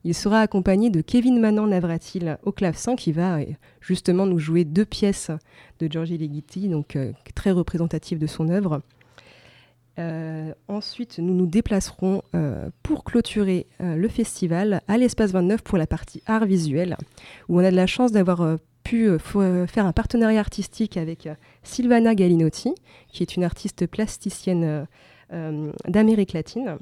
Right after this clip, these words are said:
qui est en résidence actuellement à l'Espace vingt-neuf, qui effectue un travail, euh, vraiment très, très passionnant sur, euh, sur la femme et, euh, et son, un travail très pictural autour de,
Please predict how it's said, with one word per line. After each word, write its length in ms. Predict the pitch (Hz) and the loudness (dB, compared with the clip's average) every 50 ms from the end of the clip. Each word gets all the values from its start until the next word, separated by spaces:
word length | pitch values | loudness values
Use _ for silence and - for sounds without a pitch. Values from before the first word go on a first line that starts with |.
| - _ - | -16 _ -12
qui 120 | - - | -6 -2
est 20 | 170 | -2
en 100 | 165 165 | 0 4
résidence 480 | 170 214 214 220 202 214 214 202 - | 4 4 6 6 4 4 2 2 0
actuellement 460 | 185 160 - - - 175 170 170 180 | -4 -6 -4 -2 -2 0 2 2 2
à 40 | 175 | 2
l'Espace 300 | 156 151 147 - 170 156 | 2 0 -2 -2 -2 -2
vingt-neuf, 520 | 151 156 156 151 160 180 240 247 - - 156 147 - _ - - - - - - | 0 0 0 0 0 -2 -2 -4 -6 -8 -8 -8 -8 _ -20 -20 -20 -20 -20 -8
qui 120 | - - 196 | -2 0 0
effectue 400 | 196 - 220 202 - - - 254 | 2 2 0 -2 -2 -2 -2 0
un 120 | 220 175 | 0 0
travail, 480 | - - - 202 202 208 226 226 208 180 | -2 -2 0 2 2 4 4 4 4 4
euh, 160 | 170 160 151 165 - _ _ - | 2 2 -2 -4 -10 _ _ -6
vraiment 320 | 175 170 202 220 233 240 | -2 0 0 0 0 0
très, 320 | 226 - - - - 254 247 | -2 -6 -8 -4 -2 -2 -2
très 180 | 247 - 233 | -2 -4 -4
passionnant 460 | 220 208 196 - - 190 185 185 185 190 | -2 -2 -4 -2 -2 -2 -2 -2 -2 -4
sur, 320 | - - - 180 180 170 | -6 -6 -4 -2 0 0
euh, 100 | 160 160 156 - - - - - - _ | 0 -2 -4 -8 -16 -20 -20 -20 -14 _
sur 200 | - - 185 180 | -6 0 2 4
la 140 | 185 180 | 4 4
femme 280 | 180 - - 208 214 196 | 2 2 2 2 4 4
et, 220 | 175 170 165 165 | 4 2 2 0
euh, 60 | 165 - - - | -2 -4 -4 0
et 120 | - 180 | 0 0
son, 360 | 180 - - 175 170 170 160 - - - | 0 0 -2 -2 -2 -2 -2 -4 -4 -4
un 80 | 175 | -4
travail 320 | 165 - - 180 180 185 359 - _ _ _ | -4 -2 0 2 2 2 2 0 _ _ _
très 160 | - - 214 | -8 -6 -6
pictural 500 | - - - - - - 208 196 202 202 180 | -6 -8 -12 -12 -4 -2 0 0 2 2 0
autour 240 | 170 - - 185 | 0 -2 -4 -2
de, 240 | 165 165 160 156 156 | 0 0 0 0 -2